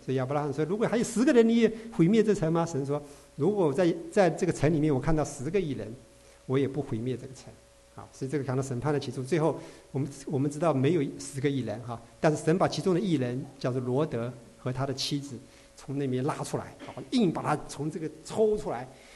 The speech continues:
然后神的火降下去，好。所以审判的事让我们看见哈，神一定要审判罪恶，啊，那神又不是每一个罪恶马上审判。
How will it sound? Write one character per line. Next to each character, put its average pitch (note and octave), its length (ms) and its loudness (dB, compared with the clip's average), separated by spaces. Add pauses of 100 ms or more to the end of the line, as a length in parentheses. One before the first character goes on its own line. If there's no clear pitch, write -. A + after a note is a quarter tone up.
(260)
然 C#3 240 4
后 D#3 160 6 (340)
神 - 300 -2
的 C#3+ 80 -2
火 B2+ 160 -4
降 C3+ 240 0
下 B2 140 -4
去， B2 160 -12 (120)
好。 A2 140 -18 (640)
所 C4+ 120 0
以 A#3+ 120 0 (160)
审 F#3+ 240 4
判 D4 120 4
的 C4 80 4
事 C4+ 120 0
让 A3+ 100 6
我 F#3 60 4
们 E3 80 2
看 G3 160 2
见 D#3 200 0
哈， B2+ 140 -4 (880)
神 - 500 2 (140)
一 G3+ 140 2
定 E4 160 4
要 G3 80 8
审 C3 180 -2
判 D3+ 160 0
罪 D3 180 0
恶， B2+ 100 -4 (760)
啊， C3 180 -4 (1500)
那 C#4+ 220 4 (280)
神 - 280 6
又 E4 100 8
不 C4+ 140 0
是 C4+ 200 0 (100)
每 G3 260 12
一 G#3+ 80 10
个 E4 100 10
罪 C4 180 6
恶 G3 60 10
马 D#3+ 260 4
上 C4+ 240 8
审 B2 200 -2
判。 C#3+ 180 -6